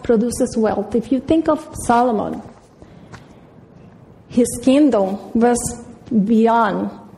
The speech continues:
you know, in, in all aspects. That's because when we, uh, allow God's wisdom to be released with us, it comes in incredible ways.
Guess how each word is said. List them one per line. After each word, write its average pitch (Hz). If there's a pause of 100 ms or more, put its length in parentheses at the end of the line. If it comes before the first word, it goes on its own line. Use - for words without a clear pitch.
you 220
know, 202 (200)
in, 226
in 226
all 233
aspects. - (200)
That's 226 (200)
because 233
when 220
we, 262 (1160)
uh, 220
allow 226
God's 233
wisdom 240
to 233
be 233
released 226
with 214
us, 220
it -
comes 233 (440)
in 208 (440)
incredible 214
ways. -